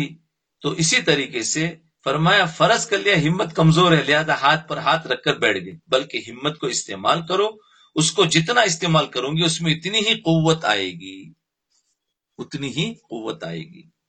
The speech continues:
दुनिया की अक्सर चीजें ऐसी है कि उनको जितना इस्तेमाल करोगे तो इस्तेमाल के नतीजे में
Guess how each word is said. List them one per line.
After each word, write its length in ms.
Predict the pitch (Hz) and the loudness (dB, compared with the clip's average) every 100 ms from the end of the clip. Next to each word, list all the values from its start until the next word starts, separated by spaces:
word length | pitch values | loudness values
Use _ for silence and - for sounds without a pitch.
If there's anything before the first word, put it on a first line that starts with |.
| _ _ - - _ _ - | _ _ -20 -20 _ _ 2
दुनिया 300 | 165 208 220 | 2 4 2
की 160 | 220 | 0
अक्सर 400 | 202 160 - 208 | -2 -2 0 -2
चीजें 400 | 165 165 156 165 | -2 -2 0 0
ऐसी 400 | 165 143 135 160 | 2 0 0 -2
है 340 | 123 113 139 151 | -2 -2 -2 -2
कि 140 | 151 | -6
उनको 280 | 139 139 147 | -8 -6 -8
जितना 380 | 131 127 156 143 | -8 -8 -4 -2
इस्तेमाल 680 | 135 120 - 107 104 143 165 | -2 -6 -6 -6 0 0 2
करोगे 480 | 160 175 180 185 | 0 -2 -2 -2
तो 220 | 165 143 135 | -4 -6 -8
इस्तेमाल 680 | 127 - 113 101 107 165 180 | -8 -8 -10 -4 0 2 2
के 140 | 170 | -2
नतीजे 540 | 147 131 113 87 98 | -2 -4 -8 -8 -10
में 380 | 95 123 175 165 | -6 -4 -4 -4